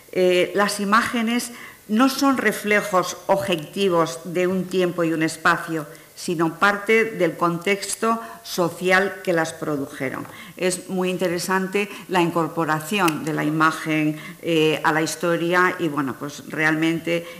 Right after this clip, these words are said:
es bastante novedoso. Entre Ibáñez, eh, de la Riva Herrera y Crespo de Agüero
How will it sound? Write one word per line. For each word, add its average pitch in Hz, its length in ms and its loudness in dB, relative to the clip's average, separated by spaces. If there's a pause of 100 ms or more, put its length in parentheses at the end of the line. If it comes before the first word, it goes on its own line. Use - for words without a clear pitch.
es 165 320 0
bastante 156 1000 0
novedoso. 143 720 -2 (480)
Entre 185 720 0
Ibáñez, 240 840 0
eh, 175 840 2 (240)
de 175 220 4
la 175 120 6
Riva 208 260 2
Herrera 202 540 2 (140)
y 185 140 0
Crespo 202 440 0
de 220 120 2
Agüero 226 480 4